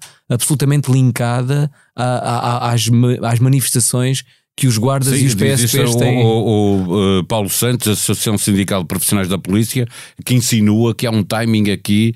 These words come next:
Speaker 1: Diz também
Speaker 2: eh, dos
Speaker 1: César Nogueira, os
Speaker 2: jornalistas,
Speaker 1: dois.
Speaker 2: sim, os dois, que, eh, eh, portanto, eh, que há, a divulgação da reportagem tem a ver com a manifestação do dia vinte e quatro e as negocia-, negociações sa-, salariais. Aqui percebe-se melhor, por, do, eu, eu digo não a insinuação, obviamente,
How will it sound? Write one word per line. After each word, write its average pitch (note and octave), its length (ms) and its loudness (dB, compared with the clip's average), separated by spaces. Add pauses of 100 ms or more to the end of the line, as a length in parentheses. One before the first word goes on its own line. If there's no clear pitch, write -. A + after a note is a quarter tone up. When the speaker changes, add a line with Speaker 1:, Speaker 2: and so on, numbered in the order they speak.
Speaker 1:
Diz A#2+ 220 2
também A2+ 200 2
Speaker 2:
eh, - 20 2
dos C3+ 80 0
Speaker 1:
César B2+ 220 2
Nogueira, C3 340 2
os - 80 2
Speaker 2:
jornalistas, G2 80 -2
Speaker 1:
dois. B2 180 0
Speaker 2:
sim, A#2+ 180 -2 (240)
os F#2 140 0
dois, B2+ 240 0
que, B2+ 120 -4
eh, A2+ 220 0
eh, - 40 0 (140)
portanto, - 400 -6 (200)
eh, G2 380 0
que - 80 -6
há, A#2 140 -2
a A2 260 -2
divulgação A#2 500 0
da A#2 120 0
reportagem A#2 500 -4
tem A#2 180 -2
a G#2+ 40 -2
ver G#2 120 -2
com A2+ 120 -2
a - 20 0
manifestação A2 640 -2 (240)
do F#2+ 100 0
dia G#2 140 2
vinte G2 200 0
e F#2 40 0
quatro G#2+ 320 -4
e G2+ 60 2
as F#2 80 0
negocia-, G2 500 -2
negociações F#2+ 640 -2
sa-, F2+ 160 -2 (240)
salariais. F2 520 -2
Aqui C#3 200 -4
percebe-se - 440 -4
melhor, A2 260 0
por, G2+ 340 -2
do, F2 180 0 (300)
eu, G2+ 160 0
eu F#2 300 2
digo F#2 200 0
não G#2 260 2
a G2 60 0
insinuação, F#2+ 520 0
obviamente, G2+ 500 0